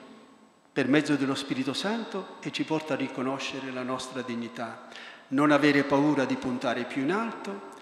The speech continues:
di lasciarti amare e liberare da Dio." Lo Spirito Santo, è vero, è libertà, abbiamo detto. Non avere paura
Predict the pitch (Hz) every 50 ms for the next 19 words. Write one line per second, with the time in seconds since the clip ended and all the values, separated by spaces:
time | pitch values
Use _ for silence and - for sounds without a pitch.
0 | - - - 131 139 131 139 135 - - 180 170 - - - 156 135 135 139 170
1 | 196 233 233 233 226 220 214 202 190 - - - - - 147 143 151 151 - 147
2 | 147 156 180 196 202 202 190 180 175 175 180 - - - 160 165 170 143 147 156
3 | 147 123 120 113 107 - - - - - - - - - 151 135 - - - 135
4 | 131 127 131 120 - 147 143 139 139 - 135 131 - - - - - - - -
5 | - 131 139 135 127 127 131 - - - - 156 139 135 139 - - - 143 147
6 | 135 127 113 123 120 - - 180 160 - 156 135 131 127 120 123 123 120 123 120
7 | - - - - - - - - - - - - - - - - _ _ _ _
8 | _ - 170 190 208 220 214 214 226 220 208 208 - 196 190 202 214 196 190 180
9 | 180 180